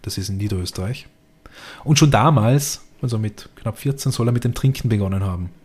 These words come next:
Die erste Vorstrafe gab es, als er neunzehn war.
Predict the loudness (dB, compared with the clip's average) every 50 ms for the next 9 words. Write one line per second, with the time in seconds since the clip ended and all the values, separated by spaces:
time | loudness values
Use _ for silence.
0 | _ _ _ _ _ _ _ _ _ _ _ _ _ _ _ -20 -20 -20 -20 -20
1 | -20 -20 -20 _ 0 4 4 6 6 4 4 2 2 2 4 2 2 2 0 0
2 | 0 0 0 0 -2 -2 -2 0 -2 -2 0 -2 -2 -2 -2 -4 -2 -2 -2 -2
3 | -2 -4 -4 -4 -4 -4 -2 -2 0 0 0 -2 -2 -4